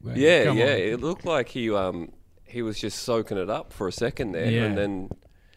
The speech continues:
Speaker 2: he hops up.
Speaker 1: Yeah.
Speaker 2: And it was a very, like, I mean, the,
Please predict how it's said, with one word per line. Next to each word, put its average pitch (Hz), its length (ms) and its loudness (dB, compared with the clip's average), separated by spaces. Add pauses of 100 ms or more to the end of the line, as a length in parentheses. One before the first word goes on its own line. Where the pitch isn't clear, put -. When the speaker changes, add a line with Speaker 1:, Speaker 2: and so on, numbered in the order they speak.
(200)
Speaker 2:
he 104 160 -10
hops 113 340 -4
up. 113 300 -2 (200)
Speaker 1:
Yeah. 104 340 0
Speaker 2:
And 139 120 6
it 143 40 6
was 147 200 4
a 139 60 -4
very, 160 540 0
like, 107 260 -2
I 117 80 2
mean, 127 220 4
the, 123 120 -2